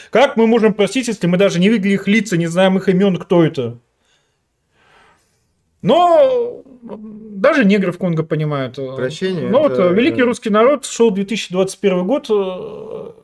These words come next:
Speaker 1: я вот че-то, знаешь, э, думал, что после «Спутника» надо уже куда-то дальше двигаться, чисто потому, что уже все слова двадцать раз сказал.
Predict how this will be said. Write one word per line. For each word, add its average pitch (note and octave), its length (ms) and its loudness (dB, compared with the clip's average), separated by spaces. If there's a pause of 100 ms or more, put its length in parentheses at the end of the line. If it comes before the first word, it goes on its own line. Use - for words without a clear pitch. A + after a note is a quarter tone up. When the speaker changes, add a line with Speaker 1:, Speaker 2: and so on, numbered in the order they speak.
Speaker 1:
я G#3+ 140 4
вот C4+ 100 0
че-то, A3 160 -8
знаешь, A#3+ 300 0
э, F3+ 180 -2
думал, F3+ 640 -2
что - 180 -14
после A3 240 -4
«Спутника» F#3+ 680 -2
надо G3 240 -4
уже F#3 140 -6
куда-то F#3+ 260 -2
дальше G3 300 -4
двигаться, A#3+ 360 -6
чисто - 240 -14
потому, G3 280 -4
что G3 140 -8
уже E3+ 120 -4
все G3 160 -6
слова F3+ 480 2
двадцать F3 320 -2
раз E3 160 -6
сказал. A#3+ 520 0